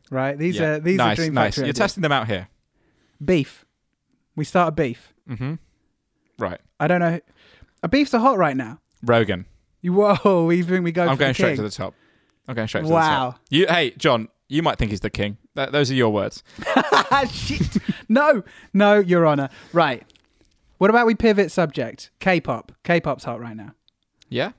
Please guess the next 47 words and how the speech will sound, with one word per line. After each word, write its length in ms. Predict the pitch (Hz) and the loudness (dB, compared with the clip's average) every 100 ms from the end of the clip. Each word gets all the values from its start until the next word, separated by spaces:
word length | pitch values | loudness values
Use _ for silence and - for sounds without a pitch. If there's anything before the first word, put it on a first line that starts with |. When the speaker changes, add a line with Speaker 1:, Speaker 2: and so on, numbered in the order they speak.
| - | -10
Speaker 2:
yeah. 220 | 131 214 - | -8 -8 -10
What 160 | 165 196 | -8 -4
do 40 | |
you 60 | 208 | -2
know 100 | 185 | -2
about 200 | 117 - | -2 -6
K-pop? 400 | 98 92 - - _ _ _ | -10 -12 -14 -16 _ _ _
Speaker 1:
There's 200 | 156 151 | -6 -4
a 40 | |
band 220 | 143 160 | -2 -2
called 220 | 160 156 147 | -2 -4 -2
B 120 | 156 | -4
T 200 | - 147 | -2 -4
S. 220 | 120 - | -4 -8
Speaker 2:
Mm, 360 | 110 98 90 - - | -8 -6 -8 -12 -14
mm, 260 | 104 92 82 | -12 -10 -12
mm, 140 | 110 104 | -10 -6
Speaker 1:
And 80 | 170 | 0
I 60 | 185 | 2
would 80 | |
Speaker 2:
mm. 100 | 202 | 2
Speaker 1:
imagine 500 | 202 233 226 196 165 160 | 2 0 2 0 0 -2
in 240 | - 175 170 | -2 0 0
the 80 | 160 | 0
world 340 | 175 202 190 | 2 4 2
of 80 | 170 | -2
K-pop, 580 | 185 170 - 123 123 - _ _ _ _ _ _ | -2 0 -2 -4 -6 -12 _ _ _ _ _ _
saying, 560 | - 180 170 160 151 - | -2 0 2 0 -4 -6
"I 140 | - 160 | 0 2
like 220 | 156 143 | 2 -2
B 120 | 147 | -6
T 140 | 135 156 | -6 -6
S" 160 | 143 | -8
is 100 | 139 | -8
like 140 | 139 131 | -8 -6
now 160 | 135 | -8
saying, 240 | 127 131 131 | -6 -6 -6
"I 60 | |
like 260 | 127 127 _ | -8 -10 _
the 80 | - | -16
Spice 400 | - 135 131 - | -6 -4 -4 -8
Girls," 460 | 120 - - - 180 | -14 -14 -18 -20 -10
right? 240 | 139 139 | -6 -4
I 80 | 131 | -2
assume 400 | 156 156 190 180 | -2 0 0 2
that's 240 | 170 165 - | 0 -2 -4
how 500 | 156 151 143 139 | -2 0 -2 -4